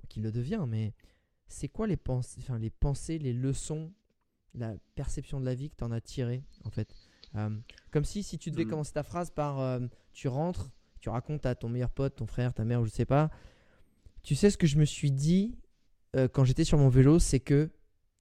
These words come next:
Speaker 1: et j'espère que, voilà,
Speaker 2: Mhm.
Speaker 1: qu'est-ce que t'en as tiré de ça ?
Speaker 2: Donc, euh, c'est un peu ce que je dis, euh, parce que j'ai, j'ai, il y a des classes partenaires qui suivent ce pro-, ce projet, et c'est ce que j'essaie de transmettre aux enfants,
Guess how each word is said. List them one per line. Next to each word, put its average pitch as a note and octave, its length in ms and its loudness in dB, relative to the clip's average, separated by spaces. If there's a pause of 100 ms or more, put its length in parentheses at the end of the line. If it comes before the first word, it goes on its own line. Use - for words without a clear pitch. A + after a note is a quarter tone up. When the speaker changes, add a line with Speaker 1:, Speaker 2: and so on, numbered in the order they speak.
(500)
Speaker 1:
et A#2+ 180 2
j'espère B2+ 500 -2
que, C3+ 100 0
voilà, A2+ 220 4
Speaker 2:
Mhm. A2+ 60 2
Speaker 1:
qu'est-ce - 180 -8
que C#3+ 80 -2
t'en C3 160 0
as A#2+ 80 0
tiré A#2 240 -2
de - 60 -8
ça ? G#2+ 100 -2 (1300)
Speaker 2:
Donc, A#2+ 280 2
euh, A2+ 200 8
c'est A#2 160 2
un A#2 80 4
peu D3+ 160 4
ce - 100 -6
que B2 140 6
je A2 60 4
dis, B2+ 240 4
euh, G#2 300 6
parce G#2 220 -4
que A2+ 120 -4
j'ai, G#2+ 260 -2
j'ai, G#2 160 0
il G#2+ 100 -2
y G#2 60 4
a G#2 60 6
des G#2+ 120 4
classes C#3+ 200 0
partenaires A#2+ 440 -6
qui A2 140 -8
suivent A2+ 240 -4
ce G#2+ 140 -2
pro-, G2+ 360 0
ce - 160 -4
projet, A2 500 4
et A#2 40 4
c'est - 140 -8
ce - 80 -10
que G#2+ 80 0
j'essaie G#2 200 0
de A#2 60 0
transmettre A2 420 -4
aux G#2 100 -2
enfants, B2 360 -2